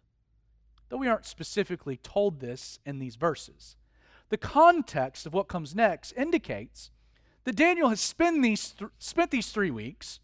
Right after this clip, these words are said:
in very concentrated prayer. Daniel's upset. He's grieved by the news he's received.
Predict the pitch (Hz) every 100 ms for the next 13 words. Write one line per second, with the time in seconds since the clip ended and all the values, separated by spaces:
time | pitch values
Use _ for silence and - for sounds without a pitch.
0 | _ _ _ _ 208 196 247 320 277 -
1 | 262 262 - 247 214 - 135 117 120 -
2 | _ _ _ - - 151 110 - - _
3 | _ _ _ _ _ _ _ 185 202 226
4 | 196 202 - 180 185 - _ _ _ _
5 | _ _ _ 180 147 165 240 269 202 233
6 | 202 208 226 208 180 175 - 190 113 87
7 | -